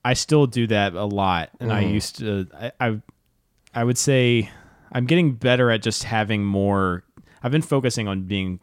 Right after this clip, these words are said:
Speaker 1: candid
Speaker 2: Mm-hmm.
Speaker 1: recently, of, like, saying if there's, I, if I have a problem with the friend, that, this is, like, a big, it sounds like,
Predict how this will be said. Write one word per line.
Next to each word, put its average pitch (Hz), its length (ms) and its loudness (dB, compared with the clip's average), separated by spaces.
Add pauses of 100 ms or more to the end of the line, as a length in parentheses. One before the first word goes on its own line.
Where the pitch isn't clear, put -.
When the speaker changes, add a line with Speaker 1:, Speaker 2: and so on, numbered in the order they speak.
Speaker 1:
candid 82 640 -8
Speaker 2:
Mm-hmm. 98 140 -10
Speaker 1:
recently, 73 680 -8
of, 95 160 -14
like, 87 260 -10
saying 101 720 -6 (840)
if 127 160 -4
there's, 127 180 0
I, 120 140 0
if 107 140 -6
I 120 40 0
have 113 100 -2
a 107 60 -4
problem 98 480 -2
with 87 80 -8
the - 80 -16
friend, 104 220 -8
that, 131 160 -2
this 156 220 0
is, 214 100 -6
like, 185 120 2
a 135 40 2
big, 117 320 -2
it 131 80 -6
sounds 185 280 -2
like, 139 220 0